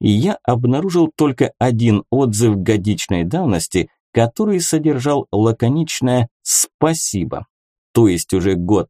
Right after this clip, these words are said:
назад фирма могла что-то сделать настолько полезное, что заслужила отзыв, а ведь за год в улье способности иммунных могут вырасти многократно.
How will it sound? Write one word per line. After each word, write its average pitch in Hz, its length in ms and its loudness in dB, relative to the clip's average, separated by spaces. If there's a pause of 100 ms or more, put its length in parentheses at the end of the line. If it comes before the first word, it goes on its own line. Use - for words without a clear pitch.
назад 92 440 -2
фирма 156 520 0
могла 113 460 0
что-то 92 460 -2
сделать 87 480 -2
настолько 85 580 -4
полезное, 67 760 -4 (220)
что - 340 0
заслужила 107 760 0
отзыв, 98 580 0 (360)
а 92 180 0
ведь 160 260 2
за 139 240 0
год 190 320 -2
в 139 120 0
улье 170 300 0
способности 135 920 -2
иммунных 87 920 0
могут 104 640 2
вырасти 80 600 -2
многократно. 95 1080 -4